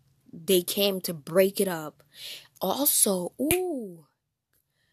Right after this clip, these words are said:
this, yo, your girl, I'm, I'm smart, all right? I'm, I'm smart.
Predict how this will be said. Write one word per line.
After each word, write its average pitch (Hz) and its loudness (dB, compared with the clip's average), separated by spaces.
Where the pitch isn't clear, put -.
this, 247 6
yo, 202 6
your 226 2
girl, 330 8
I'm, 214 0
I'm 226 4
smart, - -4
all 196 2
right? 220 0
I'm, 269 2
I'm 269 -2
smart. 214 -8